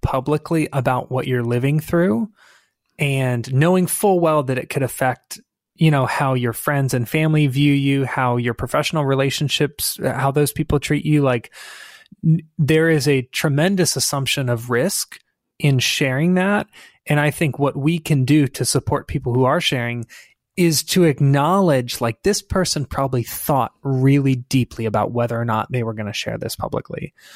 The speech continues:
and at least give them the benefit of the doubt and encourage them to say, like, Hey, man, kudos, like, respect for saying this out loud, because each time someone does that, it inspires ten more people to open up,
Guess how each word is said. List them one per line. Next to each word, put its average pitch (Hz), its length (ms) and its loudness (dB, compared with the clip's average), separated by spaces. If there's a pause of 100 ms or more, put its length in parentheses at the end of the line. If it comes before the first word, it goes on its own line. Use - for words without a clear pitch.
(260)
and 139 100 2
at 139 140 -2
least 160 500 0
give 143 220 0
them 131 180 -2
the 123 80 -2
benefit 123 400 -2
of 120 120 -2
the 120 100 0
doubt 113 320 0
and 123 120 -2
encourage 120 440 -2
them 113 180 -2
to 120 140 -4
say, 120 180 -2
like, 110 240 -2
Hey, 160 180 0
man, 135 400 0 (2000)
kudos, 147 560 0
like, 135 180 0
respect - 800 -2 (120)
for 131 240 -2
saying 135 420 -2
this 127 200 -2
out 113 200 -2
loud, 120 360 -2
because 120 360 -2
each 147 320 -2
time 127 520 0 (320)
someone 143 520 0
does 127 300 2
that, 180 380 -2 (400)
it 143 100 2
inspires 139 800 0
ten 147 320 0
more 139 320 2
people 120 360 -4
to - 140 -6
open 120 280 -4
up, 101 240 -6